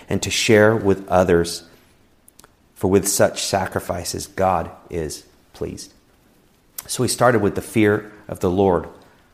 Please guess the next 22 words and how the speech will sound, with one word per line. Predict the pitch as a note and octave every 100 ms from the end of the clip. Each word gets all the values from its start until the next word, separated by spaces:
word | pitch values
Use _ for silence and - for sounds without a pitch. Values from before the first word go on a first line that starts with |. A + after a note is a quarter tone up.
| _ _ _ _ _ _
We | -
need | G2 G2
to |
focus | - - A2+ - G#2
on | F2+ F2
that. | G#2 - _ _ _
We | -
need | F#2
to | F2
take | G2 -
him |
seriously. | E2+ F#2+ E2+ F2+
Then | G#2
we | A2
got | A2 G#2+
into | G#2 C3
unity. | A#2 D3 D3 A2+
We | G2+
need | A2+
to | A2
be |
unified. | B2 A2 C3 C3+ - D#2 C2+